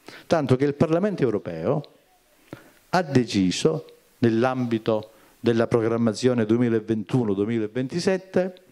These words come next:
del Fondo Europeo di Sviluppo Regionale, lo stanziamento addirittura del cinque per cento di risorse a favore delle aree interne. Sarebbero per l'Italia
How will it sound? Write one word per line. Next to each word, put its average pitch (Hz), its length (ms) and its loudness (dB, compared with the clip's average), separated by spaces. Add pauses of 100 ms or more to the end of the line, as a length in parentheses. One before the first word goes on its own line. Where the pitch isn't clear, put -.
(1000)
del 107 200 0
Fondo 120 400 0
Europeo 110 440 0
di 101 100 -2
Sviluppo 113 380 0
Regionale, 170 500 -2 (200)
lo 175 120 0
stanziamento 180 800 -2
addirittura 143 520 -2
del 127 140 0
cinque 143 300 -6
per 127 180 -4
cento 139 540 -4 (220)
di 139 120 2
risorse 175 520 2
a 143 60 0
favore 151 380 2
delle 131 200 0
aree 123 140 -2
interne. 82 680 -8 (440)
Sarebbero 117 560 0
per 110 180 -2
l'Italia 120 480 -2